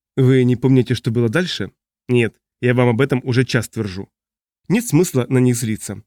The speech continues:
Ребята просто делают свою работу. Я подавляю желание потереть голову. Под повязкой зудит здоровая ссадина за правым ухом.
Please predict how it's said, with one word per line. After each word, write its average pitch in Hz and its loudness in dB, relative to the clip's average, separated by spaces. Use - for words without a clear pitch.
Ребята 127 -2
просто 143 -6
делают 117 -2
свою 107 -4
работу. 95 -10
Я 123 2
подавляю 120 0
желание 127 0
потереть 120 -2
голову. 110 -4
Под 123 -4
повязкой 131 0
зудит 117 -2
здоровая 120 0
ссадина 123 -2
за 123 -2
правым 120 -2
ухом. 101 -8